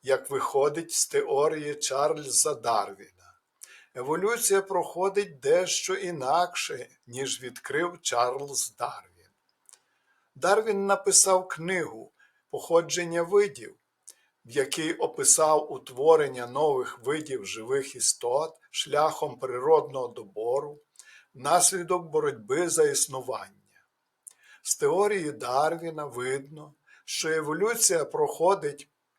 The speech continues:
покроково, постійно і більш-менш рівномірно. Насправді, еволюція проходила стрибками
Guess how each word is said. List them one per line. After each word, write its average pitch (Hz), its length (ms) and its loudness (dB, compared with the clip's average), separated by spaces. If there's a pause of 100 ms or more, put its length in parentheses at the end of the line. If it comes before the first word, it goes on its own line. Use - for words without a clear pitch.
(220)
покроково, 156 1040 2 (440)
постійно 180 840 0
і 127 80 -12
більш-менш 131 960 -4
рівномірно. 127 840 -10 (1700)
Насправді, 175 960 2 (340)
еволюція 147 800 0
проходила 175 720 0
стрибками 151 880 -2